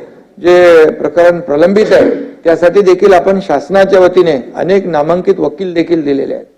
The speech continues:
आणि आता तत्कालीन उपमुख्यमंत्री, अ, देवेंद्रजींना माहीत आहे, आता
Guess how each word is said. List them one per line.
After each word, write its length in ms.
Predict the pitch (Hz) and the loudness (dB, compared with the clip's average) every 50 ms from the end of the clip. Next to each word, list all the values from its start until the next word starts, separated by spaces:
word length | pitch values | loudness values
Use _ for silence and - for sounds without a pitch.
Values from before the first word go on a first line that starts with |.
| _ _ _ _ _ _ _ _ _ _ _ | _ _ _ _ _ _ _ _ _ _ _
आणि 520 | - 147 160 175 175 170 170 160 156 156 156 - - - _ | -12 -4 -2 0 0 2 2 0 0 -2 -4 -8 -14 -20 _
आता 580 | - - - 165 165 165 160 160 156 151 143 151 - - - _ - _ _ _ - - | -18 -16 -8 -2 0 2 2 4 2 0 -2 -4 -10 -16 -20 _ -20 _ _ _ -6 -6
तत्कालीन 460 | - 147 - - 170 165 170 165 160 | -6 -4 -2 0 0 2 2 0 -2
उपमुख्यमंत्री, 960 | 151 143 - 165 165 160 160 - 170 160 160 156 156 165 165 170 165 165 156 - - - - _ _ - 233 226 226 | -4 -4 -4 -4 -4 -4 -6 -6 -8 -8 -8 -10 -6 -2 0 0 0 0 0 -2 -6 -10 -18 _ _ -20 -20 -20 -20
अ, 320 | - 143 139 139 131 131 127 _ _ _ _ _ _ _ _ - | -18 -16 -16 -16 -16 -18 -20 _ _ _ _ _ _ _ _ -16
देवेंद्रजींना 920 | 135 139 156 165 165 160 160 156 165 170 170 165 165 160 156 151 151 - - 143 | -6 -2 -2 0 2 2 0 2 0 0 0 0 0 2 2 2 0 -2 -4 -4
माहीत 200 | 143 139 160 165 156 | -2 0 0 2 2
आहे, 120 | 170 165 | 2 2
आता 540 | 156 - 160 156 156 151 147 147 143 - - | 2 2 2 2 4 4 2 0 -4 -8 -14